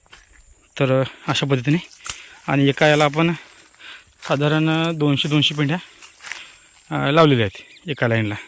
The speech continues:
दोनशे पेंड्या, दोनशे, दोनशे. तर अशा पद्धतीचं आहे.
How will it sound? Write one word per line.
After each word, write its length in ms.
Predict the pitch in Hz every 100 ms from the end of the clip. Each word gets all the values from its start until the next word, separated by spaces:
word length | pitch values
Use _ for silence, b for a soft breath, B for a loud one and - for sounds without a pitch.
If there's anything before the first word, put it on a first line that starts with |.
| B -
दोनशे 280 | 143 127 127
पेंड्या, 220 | 117 139 - B B B _ 139
दोनशे, 320 | 135 123 160
दोनशे. 320 | 151 120 123 B B B _ b b b b b b _ - - - - - - - - - - - B B B B B - -
तर 60 |
अशा 180 | 139 -
पद्धतीचं 460 | 135 127 135 127 151
आहे. 260 | 139 135